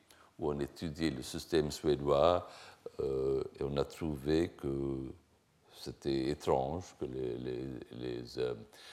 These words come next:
unités de production en Suède émettaient beaucoup moins de N O X que, que aux États-Unis,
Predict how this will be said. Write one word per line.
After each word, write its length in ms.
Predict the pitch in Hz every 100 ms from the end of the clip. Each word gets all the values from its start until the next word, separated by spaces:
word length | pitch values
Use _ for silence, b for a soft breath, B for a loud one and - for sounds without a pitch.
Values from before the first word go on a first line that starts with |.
| B B B B - - 87 80
unités 400 | 104 107 104 95
de 100 | 78
production 540 | 76 85 78 - 85 76
en 60 |
Suède 420 | 73 87 90 87 - - _ _ 101
émettaient 540 | 90 87 - 87 80
beaucoup 400 | 82 104 - 113
moins 260 | 95 87 82
de 420 | 78 76 73 71 - b b b _ -
N 200 | 85 78
O 60 |
X 360 | 73 73 - -
que, 320 | - 69 64 60 - _ _ _ _ _ -
que 100 | 71
aux 220 | 67 69
États-Unis, 760 | 73 69 69 67 71 73 92